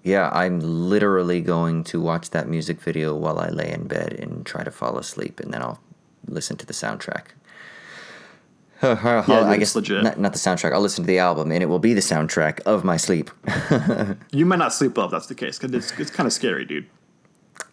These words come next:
Speaker 1: Uh, I remember waking up to, like, hardcore screams and shit like that
Speaker 2: <laughs>
Speaker 1: because I fell asleep listening to tracks that were a little bit more mellow, and then on shuffle, like, all of a sudden it would just be like, "Rah!" So, you know,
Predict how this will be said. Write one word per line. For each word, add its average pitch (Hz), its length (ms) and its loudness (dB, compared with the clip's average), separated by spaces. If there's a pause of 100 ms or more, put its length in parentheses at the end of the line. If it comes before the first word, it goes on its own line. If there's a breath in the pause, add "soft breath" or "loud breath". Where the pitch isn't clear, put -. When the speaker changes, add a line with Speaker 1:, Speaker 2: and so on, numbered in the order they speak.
(120)
Speaker 1:
Uh, - 180 2
I 117 140 4
remember 156 720 4
waking 110 420 4
up 110 260 2
to, - 140 -4
like, 85 160 4
hardcore 107 600 2
screams 120 460 0
and 117 140 0
shit - 240 0
like 123 260 2
that 139 640 0
Speaker 2:
<laughs> - 20 -2
Speaker 1:
because 113 280 2
I 101 80 4
fell 107 240 2
asleep 107 420 2
listening 110 400 2
to - 120 -4
tracks 107 460 2
that 80 100 0
were 90 80 2
a 92 60 4
little 98 160 4
bit 90 120 2
more 92 180 4
mellow, 92 380 4
and 92 120 2
then 92 100 4
on 90 160 4
shuffle, 90 440 0
like, 87 200 0
all 90 80 2
of 90 60 2
a 90 40 0
sudden 90 240 0
it 92 40 2
would 87 60 -2
just - 120 -8
be - 60 2
like, 226 100 -2 (120)
"Rah!" 494 180 2 (760)
So, 98 420 2 (640)
you 302 160 2
know, 80 300 0